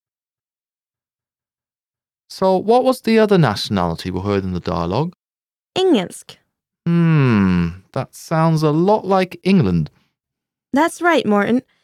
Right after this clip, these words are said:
Speaker 2: It comes directly from the English word for English.
Speaker 1: That should be easy to remember.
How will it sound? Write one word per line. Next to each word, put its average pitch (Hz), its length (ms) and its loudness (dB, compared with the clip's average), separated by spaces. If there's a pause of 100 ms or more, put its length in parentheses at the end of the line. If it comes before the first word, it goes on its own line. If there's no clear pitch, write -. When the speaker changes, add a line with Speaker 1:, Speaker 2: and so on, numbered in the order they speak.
(160)
Speaker 2:
It 247 100 -4
comes 277 260 0
directly 269 400 0
from 233 180 0
the 214 100 2
English 285 340 2
word 196 400 0
for 180 400 -4 (200)
English. 320 520 0 (960)
Speaker 1:
That 196 200 -4
should 170 200 -4
be 147 260 -2
easy 123 280 2
to 92 160 -6
remember. 90 420 -2